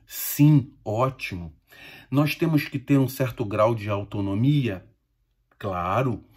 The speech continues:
Você tem que ter conhecimento, você tem algumas coisas que você pode fazer na sua casa, no seu lar.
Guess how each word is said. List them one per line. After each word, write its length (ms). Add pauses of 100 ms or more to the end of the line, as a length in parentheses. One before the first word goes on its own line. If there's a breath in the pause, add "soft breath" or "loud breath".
(120)
Você 200
tem 120
que 100
ter 100
conhecimento, 920 (200 loud breath)
você 240
tem 520
algumas 540
coisas 320
que 100
você 240
pode 300
fazer 320
na 100
sua 300
casa, 400
no 100
seu 220
lar. 480